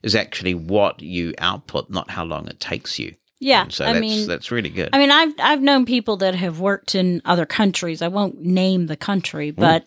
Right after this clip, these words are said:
Speaker 2: they
Speaker 1: ooh.
Speaker 2: worked, they was an American working in that country that worked typically very long work days. But he said half the day they goofed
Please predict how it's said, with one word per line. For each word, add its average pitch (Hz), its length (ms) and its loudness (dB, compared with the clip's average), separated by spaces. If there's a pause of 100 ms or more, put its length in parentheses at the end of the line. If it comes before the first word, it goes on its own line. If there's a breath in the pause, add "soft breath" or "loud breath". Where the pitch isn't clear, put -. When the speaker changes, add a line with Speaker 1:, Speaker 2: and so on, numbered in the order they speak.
(100)
Speaker 2:
they 185 140 4
Speaker 1:
ooh. 175 40 0
Speaker 2:
worked, 202 380 0 (140)
they 175 240 2 (480)
was 185 180 -4
an 190 60 2
American 175 480 2
working 170 500 -2 (500 loud breath)
in 208 180 4
that 170 240 4
country 220 520 2
that 175 240 0
worked 190 340 0
typically 185 800 0
very 185 520 0
long 165 540 0
work 254 260 -6
days. 156 280 -6
But 254 180 -8 (180)
he 269 160 -4
said 359 280 -2
half 349 320 0
the 311 80 -2
day 320 200 4
they 330 140 0
goofed 330 420 -2